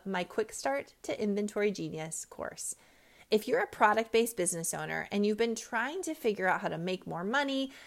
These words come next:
create more profit, and just keep more cash, then the Quick Start is for you.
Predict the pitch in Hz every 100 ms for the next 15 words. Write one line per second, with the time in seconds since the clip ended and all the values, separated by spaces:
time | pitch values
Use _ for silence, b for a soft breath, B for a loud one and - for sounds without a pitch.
0 | B - - 226 214 175 165 - 254 254
1 | 262 254 220 214 214 202 - - - 254
2 | - 226 233 - - - 185 370 - -
3 | B B B - 226 214 208 - - -
4 | 190 170 - - - 170 - - 175 165
5 | 175 147 -